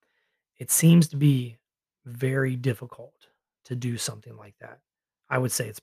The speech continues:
I would say it's impossible. I, I think, I think Schleiermacher's full of it. He doesn't know what he's talking about. Um, I think he was riding the wave of you know, theo-, of v-, very new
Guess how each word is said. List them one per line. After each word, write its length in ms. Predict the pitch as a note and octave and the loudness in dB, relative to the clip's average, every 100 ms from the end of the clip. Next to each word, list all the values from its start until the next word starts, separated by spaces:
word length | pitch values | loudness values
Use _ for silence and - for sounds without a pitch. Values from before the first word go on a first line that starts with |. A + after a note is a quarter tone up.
| _ - | _ 4
I 100 | F#3 | 8
would 120 | F#3 | 8
say 140 | - A2+ | 6 -2
it's 140 | - | -8
impossible. 580 | A2 - A#2 - - A#2 | -18 -14 -12 -14 -18 -12
I, 100 | B2+ | -12
I 220 | C3+ B2+ | -10 -14
think, 280 | - A#2+ - _ _ _ _ | -10 -10 -10 _ _ _ _
I 40 | C3+ | -8
think 120 | B2+ | -2
Schleiermacher's 760 | - C#3 B2+ A#2+ G#2+ G2+ A2 - | 0 0 -2 -4 -8 -14 -14 -12
full 280 | - B2+ | -8 -6
of 120 | B2 B2 | -6 -8
it. 160 | C3 | -12
He 100 | - | -10
doesn't 240 | B2+ A#2 A2+ | -10 -10 -10
know 80 | A#2 | -10
what 120 | G#2+ | -12
he's 100 | - | -14
talking 340 | B2 A2 B2+ | -14 -14 -12
about. 360 | A#2+ A#2+ A#2+ B2+ - _ _ _ - | -10 -8 -10 -14 -20 _ _ _ -14
Um, 380 | A#2 G#2+ G#2+ G#2 _ _ _ _ _ - | -12 -12 -16 -20 _ _ _ _ _ -10
I 40 | |
think 240 | - B2 | -2 -2
he 360 | - B2 A2+ G#2+ _ _ _ _ _ - | 0 -4 -4 -6 _ _ _ _ _ -2
was 220 | B2+ A#2 | 0 0
riding 500 | B2 C3 C3 C3+ C3 | 6 8 8 10 8
the 80 | B2 | 8
wave 480 | B2+ B2+ B2+ C3+ C3+ | 4 2 2 0 -2
of 380 | A2+ G#2+ G#2+ _ _ _ _ _ _ _ _ _ _ - | -10 -12 -14 _ _ _ _ _ _ _ _ _ _ -6
you 100 | B2 | -6
know, 300 | A2 A2+ A2 - | -6 -12 -8 0
theo-, 440 | D3 B2+ C3+ C3+ | 2 4 2 -2
of 200 | B2+ A2+ C#3 F#3 _ _ - | -10 -14 -16 -20 _ _ -20
v-, 80 | D#3 _ _ _ | -20 _ _ _
very 360 | C#3 D3 D#3 C3+ | 4 8 8 8
new 500 | C3+ D3 D3 D3 | 8 8 6 4